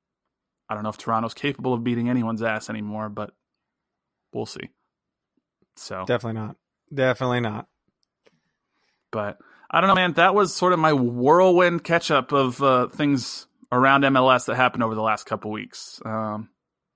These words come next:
Speaker 1: and that's pretty much all I got. Do you have anything you want to, uh, finish out the pod, uh,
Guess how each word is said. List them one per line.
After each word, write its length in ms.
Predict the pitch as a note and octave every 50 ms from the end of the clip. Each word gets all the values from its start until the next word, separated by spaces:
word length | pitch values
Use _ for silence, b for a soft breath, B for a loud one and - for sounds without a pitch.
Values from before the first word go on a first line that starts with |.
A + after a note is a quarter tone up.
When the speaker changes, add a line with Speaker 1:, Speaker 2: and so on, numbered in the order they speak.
| _ _ _ _ _
Speaker 1:
and 80 | - C#3
that's 120 | C#3+ -
pretty 220 | - - A3+ A#3+ A3
much 200 | G#3+ G#3 - -
all 200 | D3 D3 D3+ D#3
I 120 | D#3+ D#3+
got. 260 | C#3 C#3 C3 A#2 G#2+
Do 60 | B2
you 60 | B2+ C3
have 80 | C3
anything 380 | C#3 C#3+ C#3+ C#3+ - D3 C#3 C#3
you 120 | C3+ C#3
want 180 | C#3 C#3 C#3 C3+
to, 140 | C3 C3 C3+
uh, 200 | C3+ C3 C3 B2 b b b b b b b b b b b _ _
finish 400 | - - - C3+ C#3+ C3+ - C#3+
out 120 | C#3+ C3+
the 80 | B2+ B2
pod, 520 | - - C3 C3 C3 C3 C3+ C#3 C3+ C3
uh, 360 | C3+ C3+ C3 B2+ C3 B2+ B2